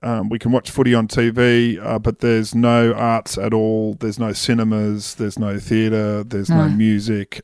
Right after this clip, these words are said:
Speaker 1: Um, how does that feel? That's life without it, right? So it's a really good time to think about what the arts mean.
Speaker 2: That's
Speaker 1: And,
Speaker 2: right.
Speaker 1: um,
Speaker 2: And
Speaker 1: you know, and it's just a shock. To, it's, it's just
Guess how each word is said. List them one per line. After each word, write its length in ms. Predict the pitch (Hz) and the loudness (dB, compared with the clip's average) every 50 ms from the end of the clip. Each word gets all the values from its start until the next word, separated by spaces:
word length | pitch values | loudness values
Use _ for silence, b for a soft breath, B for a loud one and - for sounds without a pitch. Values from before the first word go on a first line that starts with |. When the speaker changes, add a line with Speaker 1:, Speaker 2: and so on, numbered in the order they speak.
| - - | -14 -12
Speaker 1:
Um, 320 | 127 110 104 98 104 - - _ | -8 -8 -8 -8 -8 -12 -16 _
how 180 | - - 156 175 | -6 -2 0 0
does 120 | 185 190 | 0 0
that 160 | 185 170 139 - | -2 -2 -2 -2
feel? 260 | - - 165 139 101 | -4 -4 -2 -2 -2
That's 240 | 123 143 - - - | -4 -4 -4 -4 -2
life 380 | 123 123 127 117 - - - | -2 -2 -2 -2 -6 -6 -6
without 340 | 113 107 110 117 120 117 92 | -4 -2 0 2 2 0 -2
it, 100 | 87 - | -4 -6
right? 280 | - - 98 110 123 - | -10 -10 -10 -10 -10 -10
So 100 | - 104 | -10 -10
it's 140 | 101 - | -6 -4
a 40 | 131 | -2
really 400 | 127 139 143 139 131 120 107 98 B B B B B B B B - | 0 4 4 4 4 2 0 -4 B B B B B B B B -6
good 240 | 127 135 151 151 147 - | 2 6 6 6 6 2
time 320 | - 147 131 127 123 120 | -2 -2 0 0 0 -2
to 80 | 107 107 | -4 -6
think 240 | - 131 123 120 | -4 -4 -2 -2
about 220 | 127 113 117 107 98 | -2 0 0 0 0
what 160 | 107 110 - | -2 -2 -2
the 140 | - 110 110 | -2 0 2
arts 360 | 107 104 98 98 - - - | 2 2 0 -2 -4 -4 0
mean. 480 | 104 107 110 110 107 98 95 - - - | 2 2 2 2 0 -2 -4 -6 -6 -4
Speaker 2:
That's 220 | 170 - - 208 | -2 -2 0 0
Speaker 1:
And, 80 | 208 202 | 0 2
Speaker 2:
right. 240 | 156 151 151 147 - 104 | 2 2 2 2 2 0
Speaker 1:
um, 240 | 101 104 104 - - _ - | -2 -4 -6 -8 -14 _ 0
Speaker 2:
And 120 | 165 170 | 2 4
Speaker 1:
you 60 | 170 | 4
know, 120 | - 110 113 | 4 4 2
and 120 | 117 131 127 | 0 0 -2
it's 160 | 123 - - | -4 -4 -8
just 280 | - 147 131 - - | -10 -10 -10 -6 -6
a 60 | 139 127 | -4 -4
shock. 340 | - - - 147 - - - | 0 0 0 0 0 -2 -4
To, 100 | 123 120 | -4 -4
it's, 180 | 120 - - | -4 -6 -8
it's 180 | - - - - | -10 -10 -6 -4
just 220 | - 170 - - | -4 -4 -4 -6